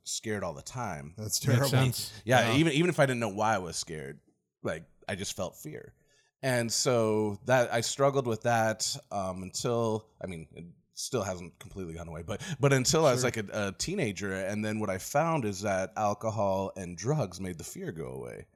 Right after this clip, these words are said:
Speaker 2: Oh, yeah.
Speaker 1: And so that was like, "Hey, I love not feeling fear. Like, it feels not good to feel this." And so I,
Speaker 2: <laughs>
Speaker 1: I was, like, an instant addict as a
Speaker 2: Yeah.
Speaker 1: teenager.
Speaker 3: Mm-hmm.
Speaker 1: Um, I mean, first time I was drunk, like, you know, some people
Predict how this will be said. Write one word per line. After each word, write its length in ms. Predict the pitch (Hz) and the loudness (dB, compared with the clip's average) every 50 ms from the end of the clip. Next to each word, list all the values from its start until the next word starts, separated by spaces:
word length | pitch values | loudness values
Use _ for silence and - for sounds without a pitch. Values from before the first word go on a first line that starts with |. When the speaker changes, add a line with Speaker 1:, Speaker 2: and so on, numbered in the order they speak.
| _ _ _ | _ _ _
Speaker 2:
Oh, 200 | - 104 101 95 92 | -12 -10 -10 -10 -10
yeah. 220 | 90 87 87 87 | -10 -10 -8 0
Speaker 1:
And 340 | 98 120 120 113 107 104 104 | 2 4 4 4 2 0 0
so 300 | 104 - - 139 117 113 | -2 0 2 2 2 4
that 240 | 110 120 131 151 170 | 6 6 6 8 8
was 300 | 170 131 110 107 98 98 | 6 4 4 2 0 -2
like, 400 | 110 107 104 101 101 98 - - | -2 0 0 -2 -4 -6 -10 -14
"Hey, 400 | - - 139 185 214 180 135 98 | -6 -2 0 0 2 2 0 0
I 200 | 82 - - 113 | -2 -2 0 0
love 420 | 120 110 107 104 104 107 110 98 101 | 2 2 0 0 2 0 0 0 -2
not 240 | 107 101 101 98 - | -2 -4 -4 -4 -6
feeling 340 | - - 101 98 90 85 85 | -8 -8 -8 -8 -8 -10 -12
fear. 380 | - - - 92 82 80 78 | -12 -12 -12 -10 -10 -10 -8
Like, 240 | 76 78 78 78 - | -8 -10 -10 -8 -10
it 100 | 117 110 | -10 -10
feels 380 | - - 151 113 98 92 - 92 | -6 -4 -2 -2 -2 -4 -8 -6
not 320 | 92 101 104 101 95 82 | -4 -2 -2 -2 -4 -6
good 200 | - 95 92 82 | -8 -8 -8 -8
to 40 | 80 | -10
feel 240 | - - 98 85 80 | -12 -10 -10 -10 -8
this." 300 | 71 73 73 - - - - - - - _ _ | -8 -8 -8 -8 -10 -10 -14 -20 -20 -20 _ _
And 200 | 113 113 107 113 | -2 0 2 2
so 340 | 104 95 - - 131 117 110 | 2 2 4 4 6 4 6
I, 160 | 104 110 110 | 6 6 6
Speaker 2:
<laughs> 200 | 117 120 120 - | 6 6 6 6
Speaker 1:
I 80 | 139 143 | 8 8
was, 180 | 160 180 170 | 8 8 6
like, 180 | 165 160 139 - | 4 2 2 2
an 120 | 120 101 98 - _ | -4 -6 -8 -12 _
instant 580 | - 127 123 127 120 - - 131 120 120 120 113 _ _ _ | -4 -2 0 0 0 0 0 -2 -4 -4 -6 -8 _ _ _
addict 520 | - 95 95 85 80 78 80 80 - - - - _ - | -4 -2 -2 -2 -4 -6 -10 -12 -12 -14 -14 -14 _ -10
as 120 | 95 90 85 | -10 -8 -8
a 40 | 85 | -6
Speaker 2:
Yeah. 120 | 90 95 | -4 -4
Speaker 1:
teenager. 520 | 95 92 87 85 78 78 71 71 101 95 90 | -4 -4 -6 -6 -8 -8 -6 -4 -4 -2 -2
Speaker 3:
Mm-hmm. 480 | 95 98 98 98 101 - _ _ - | -2 -2 -4 -4 -6 -8 _ _ -4
Speaker 1:
Um, 400 | 101 101 98 92 87 87 92 92 | -2 0 0 0 -2 -4 -6 -6
I 40 | 92 | -6
mean, 160 | 104 104 95 | -6 -6 -6
first 360 | 98 - - - 131 131 127 - | -6 -4 0 0 2 2 2 0
time 160 | 139 123 120 113 | 0 0 0 0
I 40 | |
was 120 | 107 101 87 | -2 -4 -4
drunk, 380 | 80 107 104 101 101 98 - | -4 -4 -4 -4 -4 -6 -6
like, 180 | 113 98 98 - | -6 -6 -4 -4
you 40 | 117 | -4
know, 120 | 110 104 | -4 -4
some 200 | 101 - 131 113 | -2 -2 -2 0
people 440 | 110 120 113 - 107 107 104 101 - | 0 -2 -2 -2 -2 -2 -2 -4 -6